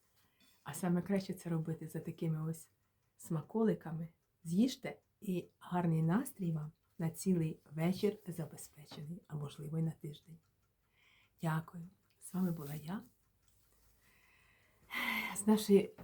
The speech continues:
мальовничої української хатини.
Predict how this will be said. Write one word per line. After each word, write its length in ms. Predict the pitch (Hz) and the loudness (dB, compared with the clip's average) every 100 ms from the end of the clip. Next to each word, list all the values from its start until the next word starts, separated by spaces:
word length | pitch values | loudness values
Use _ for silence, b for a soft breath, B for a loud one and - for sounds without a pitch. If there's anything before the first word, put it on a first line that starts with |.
| - - - | -20 -20 -4
мальовничої 760 | 175 170 165 208 - - 180 185 _ _ _ _ _ _ - | 2 6 8 8 6 2 0 0 _ _ _ _ _ _ -12
української 840 | 247 196 160 160 165 - 170 180 _ _ | -6 -2 0 -2 -4 -4 -4 -4 _ _
хатини. 540 | - 165 - 151 156 | -12 -10 -8 -6 -6